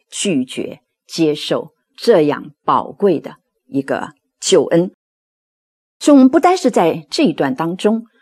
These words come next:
我们看到保罗与这一群人，也就是执意在那里扰乱教会，与保罗呢有一些对立的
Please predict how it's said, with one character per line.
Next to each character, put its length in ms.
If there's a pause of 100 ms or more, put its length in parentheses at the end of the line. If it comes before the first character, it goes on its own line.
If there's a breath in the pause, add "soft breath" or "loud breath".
(160 soft breath)
我 100
们 80
看 160
到 140
保 260
罗 420 (260 soft breath)
与 340
这 200
一 140
群 460
人， 400 (220)
也 140
就 160
是 360 (160 soft breath)
执 340
意 180
在 200
那 160
里 300 (360)
扰 320
乱 300
教 260
会， 380 (320 soft breath)
与 200
保 300
罗 240
呢 360
有 380 (120)
一 120
些 460 (340 soft breath)
对 280
立 240
的 140